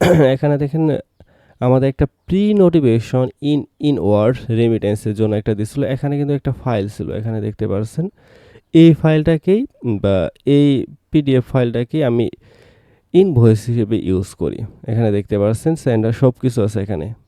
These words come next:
এটা প্রায় ইনভয়েসের মতো, নাম আছে, রেমিটেন্স রিওয়ার্ড আছে, অ্যামাউন্ট আছে, এটাকে আমি ইনভয়েস হিসেবে ইউজ করি। কিন্তু আপনি যে ফাইলটা ডাউনলোড দিবেন এটা কিন্তু আপনার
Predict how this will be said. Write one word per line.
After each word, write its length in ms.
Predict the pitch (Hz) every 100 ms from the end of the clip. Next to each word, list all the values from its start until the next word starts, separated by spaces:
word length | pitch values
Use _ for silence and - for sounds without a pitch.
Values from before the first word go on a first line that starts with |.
| -
এটা 240 | 113 117
প্রায় 260 | - 123 123
ইনভয়েসের 480 | 127 110 104 104 95
মতো, 180 | 101
নাম 260 | 101 107 107 104
আছে, 360 | 104 113 113
রেমিটেন্স 600 | 107 107 107 104 104 -
রিওয়ার্ড 320 | 104 101 101
আছে, 380 | 104 107 113 113 - _ _
অ্যামাউন্ট 360 | - 113 107 104
আছে, 320 | 107 - 165 214 - _ _ _ _ _ _ _ _ -
এটাকে 360 | 170 120 113 123
আমি 180 | 139 208 - _ _
ইনভয়েস 460 | 135 139 113 110 113
হিসেবে 340 | 123 131 127 - _
ইউজ 240 | 110 101 -
করি। 220 | 98 87 - - - _
কিন্তু 160 | 127 131
আপনি 260 | 139 160
যে 420 | 135 135 139 135 76 -
ফাইলটা 440 | - 131 123 127
ডাউনলোড 300 | 110 101 104
দিবেন 220 | 110 127 -
এটা 220 | 117 120
কিন্তু 200 | 131 131
আপনার 240 | 131 -